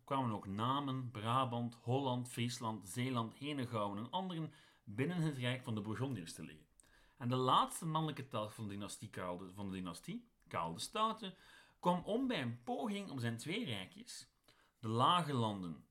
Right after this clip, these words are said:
in het noorden en dan Bourgondië in het zuiden, met elkaar te verbinden. Wat, eh, <clears throat> niet lukte. Hij stierf bij het beleg van Nancy. Maar door een nieuw geval van dynastiek toeval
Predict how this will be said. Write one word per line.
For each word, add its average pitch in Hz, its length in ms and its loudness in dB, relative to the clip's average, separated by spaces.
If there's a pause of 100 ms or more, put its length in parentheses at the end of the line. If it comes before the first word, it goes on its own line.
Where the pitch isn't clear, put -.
(160)
in 98 120 -8
het 90 100 -6
noorden 127 640 2 (300)
en 117 120 -4
dan 101 340 0
Bourgondië 113 760 0
in 82 80 -6
het 123 160 -6
zuiden, 214 440 -4 (220)
met 180 200 -2
elkaar 160 400 0
te 143 120 -4
verbinden. 107 580 -4 (340)
Wat, 202 420 4
eh, 165 280 2 (220)
<clears throat> 165 240 4 (600)
niet 151 540 0
lukte. 107 520 -8 (640)
Hij 175 200 0
stierf 190 460 -4
bij 131 160 -2
het 139 120 -2
beleg 123 220 -2
van 110 180 -2
Nancy. 98 520 -4 (480)
Maar 175 200 2
door 175 200 4
een 151 220 0 (160)
nieuw 190 300 2
geval 175 240 2
van 151 100 0
dynastiek 117 460 -2
toeval 180 480 -2